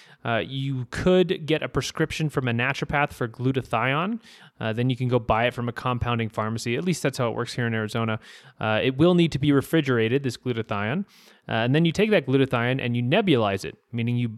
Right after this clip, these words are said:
you breathe it in. Uh, you can get a nebulizer from Amazon for, like, thirty bucks. They're not too expensive.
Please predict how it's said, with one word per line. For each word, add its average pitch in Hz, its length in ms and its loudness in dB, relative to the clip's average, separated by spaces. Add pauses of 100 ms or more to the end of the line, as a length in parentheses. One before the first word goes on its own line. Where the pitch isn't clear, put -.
you 127 120 -2
breathe 143 400 4
it 151 120 6
in. 120 320 4 (320)
Uh, 110 60 -4
you 113 140 -2
can 123 120 2
get 135 140 4
a 127 40 4
nebulizer 123 840 4
from 117 160 0
Amazon 120 420 2
for, 113 120 -2
like, 104 180 -4
thirty 131 200 4
bucks. 104 380 -4
They're 104 240 -2 (140)
not 113 240 -2
too 113 120 -2
expensive. 104 520 -6